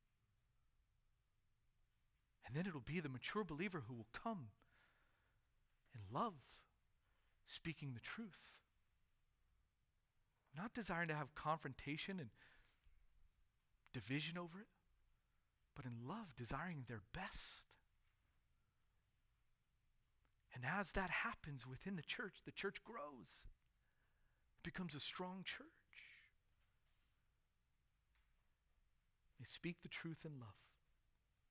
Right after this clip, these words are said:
And so a strong, growing church not only has stable members and truth-speaking members,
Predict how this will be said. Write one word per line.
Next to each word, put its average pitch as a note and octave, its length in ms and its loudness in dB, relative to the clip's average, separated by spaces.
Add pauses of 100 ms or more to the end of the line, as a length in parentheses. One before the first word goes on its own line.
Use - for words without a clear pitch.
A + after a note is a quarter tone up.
(920)
And D3+ 100 -4
so G3 240 8
a C#3 40 2
strong, G3 360 10
growing F3+ 320 8
church G3+ 320 8 (220)
not E3+ 120 12
only G#3 180 10
has D#3 120 12
stable G3+ 320 10
members F3 560 10 (640)
and F3 140 10
truth-speaking G#3 720 8
members, D#3 520 4